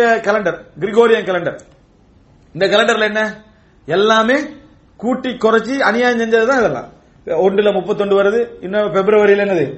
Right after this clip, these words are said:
அது மாதிரி அநியாயம் செய்யப்பட்ட ஒரு மாசம் இல்ல. அதுல கூட ஒன்றை தூக்கி கொண்டு போய் ஆகஸ்ட் என்னன்னு சொல்லி ஆகஸ்ட் மாதத்துல என்ன செஞ்சுக்குது, போட்டு வச்சுக்கு, ஜூலைல அங்க போட்டு வச்சிருக்கு. இப்படி எல்லாம் முப்பத்தொண்டு ரெண்டு ஒண்டாவது திடீர்னு சஃபர்ல ரெண்டு நாளை காணா,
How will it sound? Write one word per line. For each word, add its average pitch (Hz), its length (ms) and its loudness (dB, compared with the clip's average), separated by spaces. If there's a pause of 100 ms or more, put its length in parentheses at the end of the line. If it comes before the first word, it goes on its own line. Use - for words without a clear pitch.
(180)
அது 190 160 2
மாதிரி 208 240 2
அநியாயம் 202 260 -2
செய்யப்பட்ட 180 320 -2
ஒரு 180 100 -2
மாசம் 180 240 -4
இல்ல. 143 100 -2 (100)
அதுல 208 260 2
கூட 208 120 2
ஒன்றை 202 200 0
தூக்கி 196 240 -4
கொண்டு 190 220 -2
போய் 226 120 0 (340)
ஆகஸ்ட் 220 340 0
என்னன்னு 196 200 0
சொல்லி 196 220 0
ஆகஸ்ட் 196 300 -2
மாதத்துல 185 280 0
என்ன 180 100 -6
செஞ்சுக்குது, 170 320 -2 (340)
போட்டு 190 280 4
வச்சுக்கு, 156 280 -2 (100)
ஜூலைல 202 340 4
அங்க 190 140 -2
போட்டு 180 240 -4
வச்சிருக்கு. 151 320 -8 (300)
இப்படி 240 240 0
எல்லாம் 240 200 2
முப்பத்தொண்டு 208 500 0
ரெண்டு 208 200 -6
ஒண்டாவது 226 460 2
திடீர்னு 208 340 -8
சஃபர்ல 208 340 -4
ரெண்டு 202 180 -4
நாளை 202 160 -2 (100)
காணா, 214 200 0